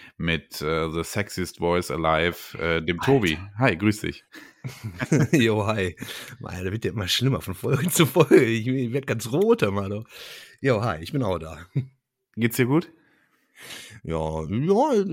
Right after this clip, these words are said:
Speaker 2: es läuft. Ganz, ganz gut. Irgendwie, ich hab so ein Kratzen im Hals, ne? Keine Sorge, ist kein Corona, ja? Ein bisschen, bisschen Hüsterchen, aber, äh, ne, sonst ist alles ganz gut. Ich hoffe, dir geht's auch gut.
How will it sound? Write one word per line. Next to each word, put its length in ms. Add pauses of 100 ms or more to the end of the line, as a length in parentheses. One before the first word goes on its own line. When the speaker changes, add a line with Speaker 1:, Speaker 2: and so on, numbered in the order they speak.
(120)
Speaker 2:
es 160
läuft. 500
Ganz, 320
ganz 200
gut. 200
Irgendwie, 220
ich 100
hab 80
so 60
ein 80
Kratzen 400
im 160
Hals, 300
ne? 380
Keine 220
Sorge, 220
ist 80
kein 160
Corona, 380
ja? 60
Ein 100
bisschen, 160 (340)
bisschen 160
Hüsterchen, 560
aber, 340
äh, 260
ne, 120
sonst 180
ist 100
alles 200
ganz 180
gut. 140
Ich 80
hoffe, 160
dir 80
geht's 160
auch 100
gut. 220